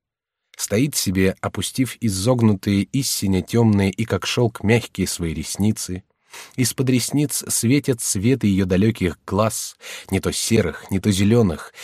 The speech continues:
подчас бархатных, подчас синих. Что взор ее исполнен значения, и что взором она говорит вам то, чего сказать словами нельзя, это вы подумаете. Но вы увидите, что то обман, когда поднимет она на вас взор.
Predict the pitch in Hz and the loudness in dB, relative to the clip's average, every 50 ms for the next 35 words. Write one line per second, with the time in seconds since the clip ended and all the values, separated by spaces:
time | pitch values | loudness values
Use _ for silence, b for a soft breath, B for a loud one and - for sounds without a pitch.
0 | B B B 113 110 - - - - 135 120 98 95 87 98 120 127 - - - | B B B -2 -2 -2 -2 0 0 0 0 0 0 2 2 2 2 2 -2 -6
1 | - - - 78 78 - - _ - 87 - - - - - 107 101 - - - | -8 -8 -6 -8 -8 -8 -6 _ -4 -4 -4 -4 -4 -2 -2 0 0 -2 -4 -6
2 | - - - 139 139 110 82 - - - - - - _ _ _ _ _ _ B | -4 -2 -2 -2 -2 -2 -4 -8 -12 -18 -20 -20 -20 _ _ _ _ _ _ B
3 | B B B B B - - 107 95 92 90 110 117 113 107 107 104 101 95 - | B B B B B -2 0 0 0 2 4 6 6 8 8 6 4 4 2 0
4 | - 120 120 117 113 110 104 92 90 92 98 98 92 - - 113 117 117 107 87 | 0 0 2 4 4 4 4 2 2 2 0 0 0 0 0 2 4 4 4 2
5 | 78 76 78 - B B B B B 120 - - - 123 117 101 113 135 147 135 | 2 0 -4 -6 B B B B B -2 -2 0 0 0 2 4 6 6 8 8
6 | 120 117 113 113 107 107 104 107 110 120 113 - 104 107 104 101 - _ - 131 | 8 6 6 6 6 6 6 6 6 4 4 2 2 2 2 2 0 _ 0 0
7 | 127 120 - 120 107 110 - - - 101 95 95 113 113 113 - - 98 95 95 | 0 0 0 0 0 0 0 0 0 0 2 4 2 2 2 0 0 0 2 4
8 | 104 113 113 107 101 98 98 95 90 87 80 82 107 123 120 - - _ _ _ | 4 4 4 4 4 4 4 2 2 0 -2 0 0 0 0 -2 -8 _ _ _
9 | _ _ _ _ - 92 85 - - 76 82 - 90 87 87 101 90 80 69 69 | _ _ _ _ -8 -6 -6 -6 -6 -6 -6 -4 -4 -2 0 2 0 0 -2 -6
10 | 67 - - - - - _ _ _ _ _ _ _ _ _ B B B B B | -12 -18 -18 -20 -20 -20 _ _ _ _ _ _ _ _ _ B B B B B
11 | 95 95 92 104 104 104 98 98 113 117 113 101 - 101 101 - - 95 92 - | 2 2 4 4 4 4 4 4 4 4 2 2 2 0 -4 -2 -2 -4 -6 -2
12 | _ - 113 120 - - 98 90 78 - 92 90 87 107 123 120 98 76 - - | _ 2 2 2 2 0 -4 -6 -4 -2 0 2 4 4 4 2 2 -2 -6 -10
13 | B B B B B - 95 104 113 107 113 110 104 101 113 131 139 139 135 113 | B B B B B -2 0 2 2 2 2 2 2 4 6 6 8 6 6 4
14 | - - 104 104 110 110 107 101 98 117 117 110 - - 80 80 80 78 82 110 | 2 0 0 2 4 4 4 2 2 2 0 0 -2 -4 -8 -8 -8 -4 -2 -2
15 | 135 127 - - - | -2 -2 -4 -8 -16